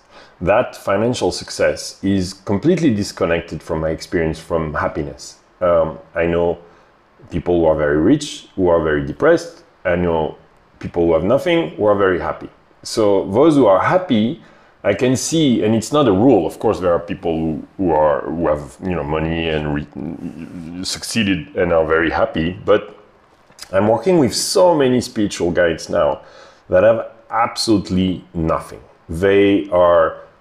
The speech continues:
uh, either homeless or they have a hut in the forest with no money. They have basic needs like clothes and, uh, for the indigenous in the Amazon forest, enough to eat because not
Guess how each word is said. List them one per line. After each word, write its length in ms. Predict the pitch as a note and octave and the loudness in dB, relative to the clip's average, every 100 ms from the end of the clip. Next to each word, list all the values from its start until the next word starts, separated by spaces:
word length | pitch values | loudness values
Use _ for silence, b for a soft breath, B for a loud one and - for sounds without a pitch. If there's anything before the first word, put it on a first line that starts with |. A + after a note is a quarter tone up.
| _ _ - | _ _ -8
uh, 300 | E2 G2 G2 | -6 0 2
either 280 | A#2 A#2 G2 | 2 2 2
homeless 720 | G2+ A2 A#2+ A2 - - - _ _ _ _ - | 4 2 4 2 0 -10 -14 _ _ _ _ -2
or 440 | G2 G2 G2 F#2+ - | 4 6 6 4 -2
they 220 | F#2 F2+ | 0 4
have 440 | F#2 F2+ E2+ D#2+ - | 6 6 4 0 -6
a 60 | |
hut 320 | D#2+ F#2 - F#2 | 0 0 0 -2
in 100 | E2 | -2
the 80 | |
forest 680 | D#2+ - D#2 C#2+ D2 - - _ | -4 2 2 2 -2 -12 -20 _
with 160 | F#2 E2+ | -4 0
no 140 | F#2 | 0
money. 400 | F#2 E2 D2 C#2+ - b b b b | 0 0 -2 -8 -16 b b b b
They 220 | - F#2+ G2+ | -4 2 4
have 240 | G2 E2+ | 2 2
basic 360 | F#2 F2+ F2+ F2 | 0 2 -2 -4
needs 440 | D#2 D2+ - - | -6 -6 -10 -6
like 260 | D#2 C#2+ - | -6 -6 -4
clothes 720 | E2+ D#2 D#2+ D2+ - - - | 0 0 0 -4 -10 -14 -8
and, 480 | E2+ D#2 D#2 D2+ - | -4 -4 -4 -12 -6
uh, 380 | E2 D2+ D2 C#2+ _ _ _ | -2 -2 -4 -8 _ _ _
for 260 | - E2+ | -4 -2
the 100 | E2 | -2
indigenous 520 | D#2+ D#2+ D#2 D#2+ D#2 F2+ | -2 -2 -2 -4 -6 -6
in 80 | |
the 120 | D#2 D#2 | -4 -2
Amazon 320 | D#2 D2+ D2 | -4 -6 -8
forest, 580 | - C#2+ D2 - - - b b b | -2 0 0 -2 -14 -20 b b b
enough 420 | E2 E2 D#2 - | -2 0 -2 -4
to 340 | - D2 D2 C#2+ - | -6 -4 -4 -8 -4
eat 300 | F#2+ F2+ - | -2 -2 -4
because 480 | E2 - D#2+ - - - | -12 -8 -8 -10 -16 -18
not 720 | D2+ D2+ F2 E2+ E2+ - | -16 -12 -6 -2 -2 -2